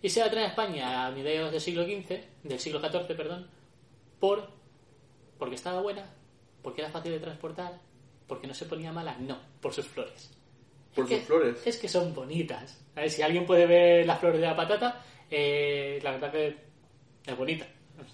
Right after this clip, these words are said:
Speaker 1: Realmente. Pero yo qué sé, se la trajeron por sus flores, ¿vale? Y aparte se utilizaba para alimentar al ganado.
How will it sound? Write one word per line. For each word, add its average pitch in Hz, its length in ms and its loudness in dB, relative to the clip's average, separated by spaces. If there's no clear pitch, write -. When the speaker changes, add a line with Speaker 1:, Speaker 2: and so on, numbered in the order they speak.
Speaker 1:
Realmente. 151 580 -4
Pero 143 140 2
yo 151 100 4
qué - 60 -10
sé, - 180 -14
se - 140 -8
la 143 80 -2
trajeron 160 300 0
por - 100 -8
sus - 140 -14
flores, - 440 -20
¿vale? 127 160 -12
Y 165 220 4
aparte 170 340 2
se 185 100 -2
utilizaba 175 400 -2
para 160 120 -2
alimentar 123 340 -8
al 117 80 -10
ganado. 107 220 -16